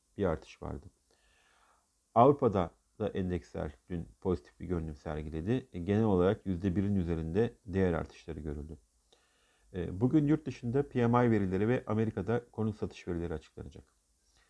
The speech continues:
Yurt içine dönecek olursak, Borsa İstanbul, e, bir gün önce yurt dışı borsa endekslerinde görülen satışların etkisiyle, e, güne zayıf bir açılışla başladı ve bist Endeksi,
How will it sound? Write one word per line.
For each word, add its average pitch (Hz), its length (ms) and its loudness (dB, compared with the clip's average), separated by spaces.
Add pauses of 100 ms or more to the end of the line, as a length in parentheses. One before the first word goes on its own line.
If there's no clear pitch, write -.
(480)
Yurt 127 240 2
içine 160 320 0
dönecek 147 340 4
olursak, - 460 -2 (560)
Borsa 117 260 6
İstanbul, 127 560 0 (320)
e, - 40 -12 (720)
bir 135 60 2
gün 135 140 4
önce 107 240 4
yurt 117 160 0
dışı 98 240 -6
borsa 98 280 0
endekslerinde 92 640 -4
görülen 95 280 0
satışların 95 560 -8
etkisiyle, 101 720 -4 (180)
e, 90 80 -8 (280)
güne 113 260 -2
zayıf 123 260 6
bir 113 80 2
açılışla 101 460 -2
başladı 82 400 -6
ve 117 140 2 (920)
bist 113 320 -2
Endeksi, 110 720 -4